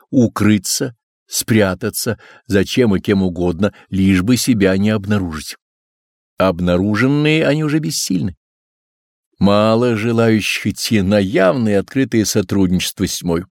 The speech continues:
Потому их задача воздействовать и влиять, не будучи обнаруженными. Порой лишь последствия можно обнаружить темный канал.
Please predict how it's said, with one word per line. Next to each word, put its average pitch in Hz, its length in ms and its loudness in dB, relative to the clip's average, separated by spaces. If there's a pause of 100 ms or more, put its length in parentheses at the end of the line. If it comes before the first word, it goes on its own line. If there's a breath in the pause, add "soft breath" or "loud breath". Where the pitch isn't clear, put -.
(720)
Потому 95 460 0
их 87 140 0
задача 95 500 0
воздействовать 90 1000 -4 (320 loud breath)
и 95 160 2
влиять, 98 500 2
не 104 220 2
будучи 95 560 -2
обнаруженными. 87 800 -2 (680)
Порой 95 340 2
лишь 95 260 0 (260 soft breath)
последствия 101 880 0
можно 98 400 0 (260 loud breath)
обнаружить 95 680 0
темный 98 420 0
канал. 90 340 -4